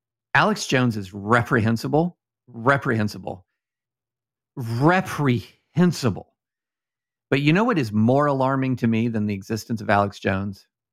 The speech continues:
That he has that many listeners. That's what's more alarming to me.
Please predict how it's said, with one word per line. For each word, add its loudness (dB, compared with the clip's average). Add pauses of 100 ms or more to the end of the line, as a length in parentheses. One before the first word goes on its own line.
(640)
That 2
he 0
has 0
that 0
many 2
listeners. -2 (840)
That's 0
what's -4
more 0
alarming -4
to -18
me. -20